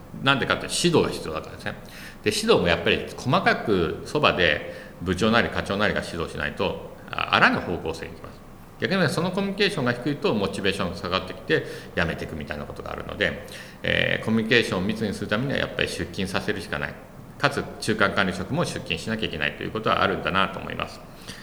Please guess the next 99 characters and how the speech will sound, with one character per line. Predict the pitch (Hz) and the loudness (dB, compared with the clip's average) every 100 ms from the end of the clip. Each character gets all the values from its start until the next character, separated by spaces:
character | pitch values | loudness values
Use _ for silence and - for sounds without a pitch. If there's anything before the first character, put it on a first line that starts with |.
| - - - | -16 -18 -2
え | 92 90 87 | 2 4 4
ー、 | |
結 | 92 95 190 | 2 2 0
局、 | 185 - | 0 2
コ | |
ミ | 123 165 | 2 2
ュ | |
ニ | - | 2
ケ | 175 | 2
ー | |
シ | - | 2
ョ | 120 | 0
ン | 80 | 2
量 | 92 180 101 | 6 6 6
み | 82 | 4
た | 85 | 2
い | |
な | 73 | 2
問 | 76 76 | -2 0
題 | 78 76 - | 0 0 -2
な | 87 | 0
ん | 87 | 0
じ | 78 | -2
ゃ | |
な | 71 | -8
い | 65 | -10
か | - | -12
な | 73 | -12
と | 65 | -12
思 | - | -14
い | |
ま | - | -16
す。 | - - - - | -18 -18 -18 -8
一 | 123 - | -8 0
方 | 233 202 | 4 6
で、 | 214 | 6
コ | - | 4
ミ | 139 | 0
ュ | |
ニ | 147 | 2
ケ | 175 | 0
ー | |
シ | 165 | 2
ョ | 175 | 0
ン | 185 | 4
量 | 98 | 4
と | 87 | 4
い | 82 | 2
う | |
部 | 80 85 | 0 -2
分 | 78 | 0
で | 80 | 2
は、 | 104 95 - - - | 4 2 0 -10 -8
え | 87 80 80 | 0 2 2
ー、 | 90 | 2
オ | 117 | 4
ン | |
ラ | 123 117 | 6 6
イ | |
ン、 | 85 71 | 4 -2
Zoom | 101 107 113 | 0 0 0
な | 110 | 0
ど | 92 | 4
で | 87 95 - - - - - - - | 4 4 2 -8 -14 -18 -18 -18 -6
会 | - 95 | -2 0
議 | 87 | 0
な | 80 | 0
ど | |
を | 80 | -2
や | 78 | -4
っ | |
て | - | -2
る | - | 0
と、 | 147 110 | 2 2
昔 | 107 165 214 | 2 2 2
は | 247 | 2
リ | 220 220 | 4 4
ア | |
ル | 113 | 6
で | 90 | 4
し | 85 | 2
か | 92 | 0
や | 82 | 0
っ | |
て | 101 | 0
な | 92 | -2
か | 92 | -2
っ | |
た | 92 | 0
の | 117 | 0
を | 98 | 2
Zoom | 85 95 95 | 2 0 2
で | |
や | 90 | 0
っ | 87 | 0
て | - | -4
い | |
く | - | -4
と、 | - 110 | 0 0